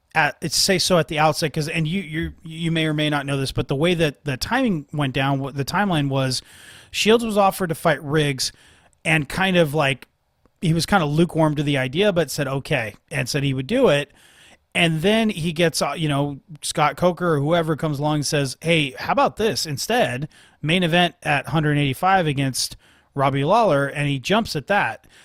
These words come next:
So in some ways, it's actually the promotion's fault for offering him a fight and then changing, you know, the offer. Now, you can make a case for Shield saying,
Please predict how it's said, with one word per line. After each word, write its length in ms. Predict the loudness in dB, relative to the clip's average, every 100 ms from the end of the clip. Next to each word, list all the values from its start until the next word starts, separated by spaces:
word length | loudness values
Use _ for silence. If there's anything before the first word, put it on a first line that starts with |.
| _
So 300 | -2 6 6
in 160 | 6 -2
some 180 | 0 2
ways, 180 | 2 2
it's 120 | 0
actually 240 | 0 0
the 80 | -2
promotion's 580 | -2 0 2 2 -2 -2
fault 380 | 0 2 2 -2 _ _ _ -18
for 560 | -2 2 4 4 2 -4 _
offering 380 | 4 6 6 0
him 80 | 0
a 60 |
fight 320 | 0 2 2 0
and 100 | -2
then 140 | -2
changing, 760 | -2 -2 -2 -2 -2 -2 -6 -8 _ _ _ _ -2
you 80 | 0
know, 80 |
the 100 | 2
offer. 500 | 2 2 0 -2 -2 -4 -14 -18 -4
Now, 80 | 0
you 180 | 2 2
can 100 | 2
make 160 | 2
a 100 | 0
case 380 | -4 -6 -2 -2
for 140 | -2
Shield 260 | -2 0 0
saying, 320 | 0 0 -2